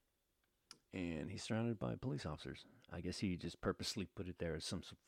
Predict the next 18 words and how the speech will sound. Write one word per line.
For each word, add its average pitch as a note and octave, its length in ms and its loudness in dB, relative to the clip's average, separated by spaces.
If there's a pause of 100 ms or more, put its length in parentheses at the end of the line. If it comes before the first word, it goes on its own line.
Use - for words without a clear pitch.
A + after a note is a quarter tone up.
form F#2+ 220 -4
of - 80 -10
protest E2+ 520 -2
to D2+ 60 -8
block D#2+ 280 -4
the - 80 -16
street. D#2+ 320 -4 (1900)
Nice. E2+ 400 -2 (1120)
Uh, A2 400 0
let's G#2+ 160 -2
see. - 140 -6 (720)
Just - 200 -2
before A#2+ 380 0
ten A#2 220 0
thirty, C#3 340 6 (200)
police G#2+ 280 -2
gave G2 320 -2 (100)
a F2+ 280 -4